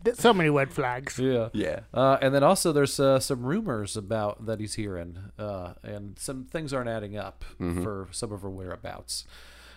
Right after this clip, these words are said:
Speaker 2: Um, but she just keeps smiling. Uh,
Speaker 3: So Dobbs needs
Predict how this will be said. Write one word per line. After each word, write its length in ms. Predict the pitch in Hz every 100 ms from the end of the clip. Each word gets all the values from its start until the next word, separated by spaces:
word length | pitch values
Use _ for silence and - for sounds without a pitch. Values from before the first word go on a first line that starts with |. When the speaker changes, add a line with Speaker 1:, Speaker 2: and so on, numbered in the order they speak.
| -
Speaker 2:
Um, 380 | 107 110 107 104 -
but 180 | 117 98
she 240 | - 139
just 200 | 147 -
keeps 180 | 160 -
smiling. 440 | 131 156 82 80 - - - - - -
Uh, 260 | 110 113 113 - - - -
Speaker 3:
So 520 | - 147 143 147 127 - -
Dobbs 520 | - 139 170 156 131 123
needs 400 | 131 127 113